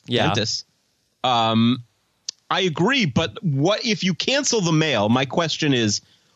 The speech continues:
Speaker 2: who, who suffers the most? Like, magazines can't exist anymore, right?
Speaker 1: Um, you could be on
Speaker 2: Wait, you could
Speaker 1: newsstands.
Speaker 2: have newspapers 'cause you have newspaper delivery men, and
Speaker 1: Mm-hmm.
Speaker 2: newspapers are local. So, like, if you have the New York,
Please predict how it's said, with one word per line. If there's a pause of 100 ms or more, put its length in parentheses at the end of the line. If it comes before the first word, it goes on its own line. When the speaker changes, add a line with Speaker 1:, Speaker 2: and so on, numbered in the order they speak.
(220)
Speaker 2:
who, (560)
who
suffers
the
most?
Like,
magazines
can't
exist
anymore,
right? (400)
Speaker 1:
Um, (180)
you
could
be
on
Speaker 2:
Wait,
you
could (180)
Speaker 1:
newsstands.
Speaker 2:
have
newspapers
'cause
you
have
newspaper
delivery
men, (220)
and
Speaker 1:
Mm-hmm.
Speaker 2:
newspapers
are
local.
So,
like,
if
you
have
the
New
York,